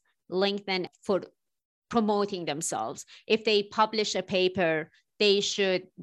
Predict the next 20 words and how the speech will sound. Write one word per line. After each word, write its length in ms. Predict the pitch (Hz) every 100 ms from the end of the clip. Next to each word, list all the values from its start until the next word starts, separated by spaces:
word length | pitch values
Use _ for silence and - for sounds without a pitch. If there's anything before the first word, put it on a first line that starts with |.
| - _ _
in 140 | 214 196
a 60 |
humble 440 | 165 208 220 208 190
manner, 540 | 175 175 185 208 226 196
inform 640 | 196 180 196 180 202 220
others, 640 | 190 214 262 285 349 392 -
not 500 | 220 190 254 269 - -
brag 380 | 240 196 247 240
about 320 | 247 240 247
it. 100 | 214
"Look 220 | 226 233
at 160 | 254 254
me, 200 | 240 240
I 140 | 214
have, 240 | 220 214 - _
uh, 180 | 240 202
papers 560 | 220 233 214 233 226 208
done." 240 | 208 262
<laughs> 560 | 349 370 440 - - -
And 240 | 233 226